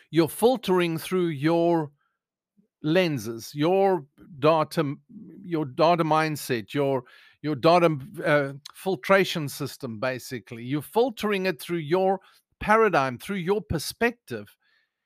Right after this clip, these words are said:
And so you never have clarity of what you're really seeing as being true. It might be true to you, it might be real to you, but it's not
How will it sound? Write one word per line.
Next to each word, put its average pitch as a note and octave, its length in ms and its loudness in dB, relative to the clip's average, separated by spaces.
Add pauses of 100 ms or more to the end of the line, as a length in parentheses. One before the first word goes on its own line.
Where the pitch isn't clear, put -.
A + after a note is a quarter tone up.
(220)
And F#3 160 -4
so G3 240 4
you F3+ 240 0
never C4 280 4
have A3 280 0
clarity F#3 760 0
of D#3+ 220 -2
what F3 340 0
you're C#3+ 140 -2
really F#3+ 480 -2
seeing E3 640 -6
as D3+ 160 -4
being E3 280 -2
true. F3 360 -4 (480)
It F3 120 -2
might B3+ 200 0
be A#3 120 -6
true A#3+ 240 -6
to E3 200 -8
you, C#3+ 480 -2
it D#3 140 -4
might A#3 220 -2
be G3 120 -2
real F3 380 0
to - 180 -6
you, G3 240 -6
but E3 200 -2
it's - 200 -6
not A3+ 160 -2